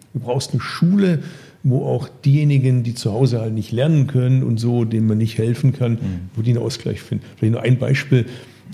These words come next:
Speaker 1: Äh, in der fünften Klasse hat mir meine Mutter eine Nachhilfelehrerin besorgt. Äh, die habe ich kürzlich überrascht mit einem Video und habe sie getroffen, weil die einfach Danke sagen wollte.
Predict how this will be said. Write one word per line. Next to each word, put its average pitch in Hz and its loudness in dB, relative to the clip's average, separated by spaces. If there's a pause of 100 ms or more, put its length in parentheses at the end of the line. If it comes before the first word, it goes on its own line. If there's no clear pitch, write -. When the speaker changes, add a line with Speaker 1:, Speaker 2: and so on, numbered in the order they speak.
Speaker 1:
Äh, 110 0
in 110 2
der - 0
fünften - 2
Klasse 127 0
hat 113 -2
mir 110 2
meine 107 0
Mutter 131 2
eine 104 2
Nachhilfelehrerin 95 -4
besorgt. - -10 (580)
Äh, 113 -8 (480)
die 104 0
habe 117 0
ich - -6
kürzlich - -2
überrascht 107 -2
mit 113 -2
einem 87 -4
Video 139 4
und 110 0
habe 92 -8
sie 107 -4
getroffen, 123 0 (760)
weil 98 -4
die - -2
einfach 110 -4
Danke 135 2
sagen 95 -6
wollte. 98 -8